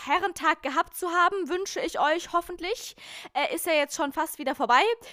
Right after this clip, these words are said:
Pfingsten kommt nächste Woche noch. Bis dahin gibt's noch Urlaubscontent on fleek. Ich hoffe, ihr hattet Spaß. Guckt euch bitte, guckt euch einfach die Videos an, die wir euch empfohlen haben. Supportet die KünstlerInnen, die wir euch empfohlen haben. Supportet nicht Schweden und Loreen, also no front Schweden.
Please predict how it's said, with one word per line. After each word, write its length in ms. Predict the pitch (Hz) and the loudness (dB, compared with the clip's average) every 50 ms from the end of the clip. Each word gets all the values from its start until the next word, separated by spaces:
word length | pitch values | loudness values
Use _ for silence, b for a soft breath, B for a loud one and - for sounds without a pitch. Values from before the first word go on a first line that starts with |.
| B _ | B _
Pfingsten 360 | - 381 370 392 - - 302 285 | -4 -2 -2 -2 -4 -6 -8 -2
kommt 320 | - 320 302 285 - _ | 0 0 0 0 -4 _
nächste 320 | 269 339 403 - - 392 339 | -6 -6 -6 -6 -6 0 2
Woche 200 | 339 - 359 349 | 2 2 2 2
noch. 200 | 339 330 339 - | 0 0 0 -2
Bis 180 | - 277 - | -6 -10 -2
dahin 320 | - 277 277 277 277 269 240 | 4 6 6 6 6 4 0
gibt's 220 | 302 - - - | -6 -8 -8 -8
noch 120 | 254 262 - | -8 -6 -2
Urlaubscontent 720 | - 294 294 285 277 - - - 269 269 277 294 262 233 - | 0 2 2 2 0 -2 -2 -2 -2 -2 -2 -4 -6 -4 -2
on 160 | - 247 240 | -2 -2 -2
fleek. 340 | - - 277 339 359 - B B B B B B | -4 -4 -2 -2 -2 -4 B B B B B B
Ich 140 | 269 - | -6 -4
hoffe, 160 | 302 320 - - | -4 -4 -2 0
ihr 100 | 302 330 | 0 0
hattet 180 | 247 302 302 | -2 -2 -6
Spaß. 380 | - - 302 294 302 302 - - | 0 4 4 4 4 4 0 -4
Guckt 260 | - 339 - _ - | -4 -6 -6 _ -2
euch 280 | - 262 302 - - _ | -2 0 0 -2 -6 _
bitte, 420 | 294 - - 277 254 247 202 - - | -10 -6 -2 0 0 0 -2 -4 -6
guckt 260 | - 320 311 - - | -8 -8 -8 -6 -2
euch 260 | - 254 269 294 - - | 0 0 0 0 0 0
einfach 300 | 233 262 - 247 254 - | 0 0 0 -4 -6 -6
die 140 | 262 254 | -8 -8
Videos 260 | 226 262 220 262 254 - | -8 -6 -6 -6 -2 -2
an, 160 | 226 240 233 | -2 -2 -2
die 100 | 233 226 | -6 -4
wir 140 | 247 226 202 | -2 -2 -2
euch 100 | 233 - | -2 -4
empfohlen 420 | 233 233 - 262 247 240 240 247 | -6 -6 -2 -2 -2 0 0 0
haben. 160 | 220 226 226 | 0 0 0
Supportet 460 | - - 226 - - 262 247 247 233 | -2 -8 -12 -2 0 0 0 0 -4
die 80 | - 220 | -10 -10
KünstlerInnen, 480 | - - 254 254 - - 226 - 233 214 | -6 -6 -6 -6 -4 -4 -4 -4 -4 -6
die 100 | 226 208 | -4 -4
wir 100 | 240 233 | -4 -2
euch 100 | - 247 | -2 -4
empfohlen 360 | 226 - - 254 240 240 254 | -6 -2 -2 -2 0 2 2
haben. 160 | - 330 - | 2 2 0
Supportet 440 | - 240 - 330 262 - 262 - - | -4 0 4 4 4 4 2 -6 -10
nicht 400 | 247 302 359 415 - - - - | -6 0 0 0 0 0 -4 -6
Schweden 420 | - - 294 302 330 339 311 302 | -4 -2 0 0 0 0 0 0
und 140 | 285 311 - | -2 -2 -2
Loreen, 280 | 262 254 269 277 262 226 | -2 0 0 0 0 0
also 200 | 226 220 214 214 | 0 0 0 -2
no 160 | 214 214 220 | -4 -4 -6
front 260 | - - 240 240 - | -2 -2 -2 -2 -2
Schweden. 360 | - 247 247 247 220 208 202 | -4 -6 -6 -6 -6 -8 -10